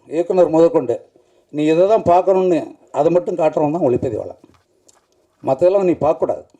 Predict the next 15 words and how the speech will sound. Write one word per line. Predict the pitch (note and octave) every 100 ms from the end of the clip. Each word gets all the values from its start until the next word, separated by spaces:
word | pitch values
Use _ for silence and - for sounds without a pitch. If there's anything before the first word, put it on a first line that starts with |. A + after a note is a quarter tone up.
| - - - _ _ _ _ _ _ _ _ _ _ -
அது | B2+
எந்த | B2 F3+
கோணத்துல | F#3+ F3 G3+ F#3+ E3+
பார்க்கணும், | - A#2 D#3+ F3
எவ்வளவு | C3+ E3+ F3
நேரம் | E3 C#3+
பார்க்கணும்னு | C3+ - D3+ C3+
காட்டுறவன் | B2+ - A#2 A#2
தான் | - _ _ _ _ _ _ _ -
ஒளிப்பதிவாளன். | B2 B2+ A#2 G2+ F#2 - _ - - _ _ _ _ _ _ _ _ -
ரொம்ப | C#3+ -
சிறப்பா | - D#3 F3+
வந்திருக்கு. | E3 D3 - - - -
ஏன்னா, | C#3 F3 E3 F#3 _ _ _ _ _ _ _ _ _ _ -
ஆ, | D3